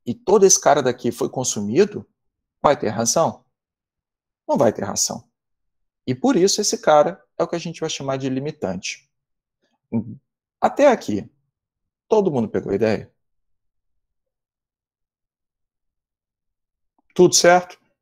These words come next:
Beleza. Então vou anotar pra que vocês tenham isso registrado. Por que eu tô colocando esse bagulho B em excesso?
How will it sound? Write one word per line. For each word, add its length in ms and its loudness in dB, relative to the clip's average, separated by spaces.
Beleza. 580 0
Então 300 -2
vou 180 0
anotar 640 2
pra 140 0
que 120 -6
vocês 340 -2
tenham 320 -2
isso 220 -4
registrado. 680 -4
Por 340 -12
que 100 -2
eu 60 0
tô 220 -4
colocando 560 2
esse 180 0
bagulho 680 2
B 600 2
em 260 2
excesso? 760 0